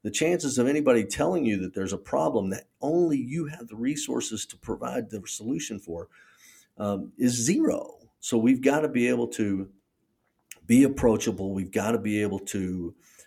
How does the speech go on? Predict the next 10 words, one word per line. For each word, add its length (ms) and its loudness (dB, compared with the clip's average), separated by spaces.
um, 360 -8
uh, 100 -16
handle 500 2
any 220 2
kind 420 2
of 320 -4
problem 580 -2
like 460 -4
that, 360 -6
uh, 220 -4